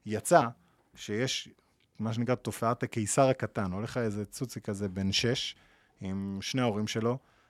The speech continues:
ארבע סבים וסבתות, כולם עליו, כולם משקיעים רק בו, כל הציפיות של כולם שיקלקל אותם, שיפרנס אותם, שידאג להם <laughs> כשהם זקנים, והכל, הכל עליו. הוא מסיים את הבית ספר, לפעמים אפילו את הגן, הוא הולך לחוג כינור, ואז לחוג אנגלית, ואז לחוג, אה,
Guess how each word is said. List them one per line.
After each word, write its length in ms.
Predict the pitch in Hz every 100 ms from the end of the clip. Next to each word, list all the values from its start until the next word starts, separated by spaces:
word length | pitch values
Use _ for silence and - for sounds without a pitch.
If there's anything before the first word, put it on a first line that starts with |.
| _ _ -
ארבע 220 | 147 139
סבים 300 | 131 120 117
וסבתות, 580 | 101 98 95 - 123 - _ _ _ -
כולם 340 | 185 170 135
עליו, 300 | 113 104 117 127 _
כולם 240 | 175 170
משקיעים 380 | 143 - 139 139
רק 140 | 117 120
בו, 280 | 107 113
כל 140 | - 175
הציפיות 520 | - - - 156 160
של 140 | 139
כולם 460 | 123 139 139 151 135
שיקלקל 540 | - 123 131 120 170
אותם, 200 | 156 131
שיפרנס 440 | 120 120 120 147 156
אותם, 160 | 131
שידאג 300 | 120 123 139
להם 120 | 151 143
<laughs> 20 |
כשהם 200 | - 170
זקנים, 580 | 160 - - 180 185 185
והכל, 320 | 143 180 170
הכל 340 | 143 - 202 208
עליו. 400 | 139 135 120 117 135 - - - - - -
הוא 120 | 131
מסיים 420 | 127 135 151 190
את 100 | 180
הבית 400 | 156 135 127 135
ספר, 300 | - 185 143
לפעמים 220 | 123 143
אפילו 220 | 156 165 151
את 120 | 131
הגן, 320 | 120 151 131
הוא 60 | 120
הולך 260 | 127 - 147
לחוג 400 | 131 120 139 113
כינור, 420 | 120 123 160 160
ואז 200 | 120 113
לחוג 260 | 110 120 101
אנגלית, 440 | 98 117 170 -
ואז 260 | 110 110 110
לחוג, 400 | 107 123 110
אה, 60 | 110